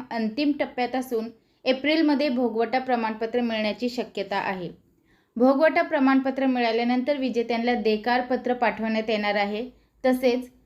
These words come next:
तेहतीस पाच, तेहतीस सात अंतर्गत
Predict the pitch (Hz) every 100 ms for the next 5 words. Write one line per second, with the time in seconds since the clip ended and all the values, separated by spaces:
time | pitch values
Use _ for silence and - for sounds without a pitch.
0 | _ - 233 226 254 247 - 247 254 269
1 | - 240 240 240 233 - 247 262 - 247
2 | 233 220 214 226 - _